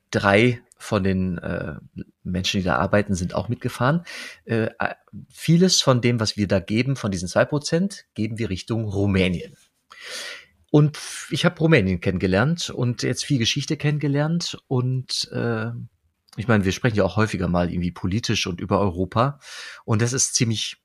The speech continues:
krass, weil, äh, mit der, äh, mit dem Ende der Diktatur, das war erst, äh, neunundachtzig, neunzig war da erst f-, wieder Freiheit, ne?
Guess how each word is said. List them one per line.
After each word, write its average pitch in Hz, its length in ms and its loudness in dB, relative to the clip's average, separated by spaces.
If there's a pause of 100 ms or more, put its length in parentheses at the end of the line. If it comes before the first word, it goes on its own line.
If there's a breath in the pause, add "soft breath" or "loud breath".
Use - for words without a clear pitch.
krass, - 520 0
weil, 113 500 4 (720 loud breath)
äh, 101 240 -4
mit - 500 -6
der, 98 420 4 (760)
äh, - 120 -10
mit 92 140 -2
dem 104 120 0
Ende 120 180 2
der 110 120 2
Diktatur, 104 880 0 (540 loud breath)
das - 240 -4
war 120 180 2
erst, - 460 -4
äh, 98 560 -2 (200)
neunundachtzig, 110 1120 -2
neunzig 113 640 0
war 117 80 0
da 113 80 -2
erst - 260 -2
f-, - 220 -14
wieder 98 220 0
Freiheit, - 560 -8
ne? 73 220 -10